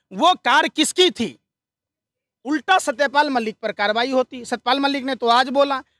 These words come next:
हम लोगों ने तो दो हज़ार उन्नीस को ही पूछा था कि जो सैटेलाइट ये बता देता है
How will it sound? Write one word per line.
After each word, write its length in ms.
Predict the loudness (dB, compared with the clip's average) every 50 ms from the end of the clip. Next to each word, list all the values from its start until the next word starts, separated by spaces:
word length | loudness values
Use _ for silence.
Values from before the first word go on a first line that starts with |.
| _
हम 140 | -4 0 2
लोगों 200 | 2 2 4 2
ने 100 | 2 2
तो 100 | 2 2
दो 120 | 2 2
हज़ार 180 | 2 4 2 2
उन्नीस 300 | 2 2 0 0 0 2
को 80 | 2 2
ही 120 | 2 2
पूछा 340 | 0 -2 -2 0 2 0 0
था 360 | 0 -4 -8 -8 -8 -10 -14 -18 _ _ _ _ -12
कि 100 | -12 -8
जो 240 | -2 0 2 2
सैटेलाइट 600 | 2 2 0 2 2 2 2 4 4 4 2 2 -2 -4
ये 180 | 0 0 2 2
बता 280 | 2 2 2 2 2 2
देता 340 | 2 -2 0 0 0 0
है 380 | 2 2 0 2 2 0 0 -2